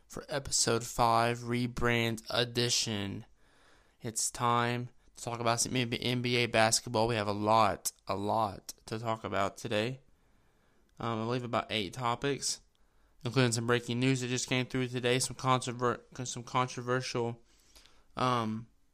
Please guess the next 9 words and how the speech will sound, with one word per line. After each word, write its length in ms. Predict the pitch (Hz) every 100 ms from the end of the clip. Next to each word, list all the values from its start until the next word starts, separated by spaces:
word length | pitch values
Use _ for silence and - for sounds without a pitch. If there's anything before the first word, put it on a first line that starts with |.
| _ _ _ _
things 320 | 135 135 127 123
that 120 | 120
happened 380 | 123 127 127 120
last 320 | 113 117 -
night, 540 | 123 131 143 135 - - _ - - - - - - - -
um, 400 | 127 127 113 110
a 80 | 131
spectacular 640 | - 117 - 120 - 127
performance, 1000 | 120 117 113 151 156 151 151 139 - -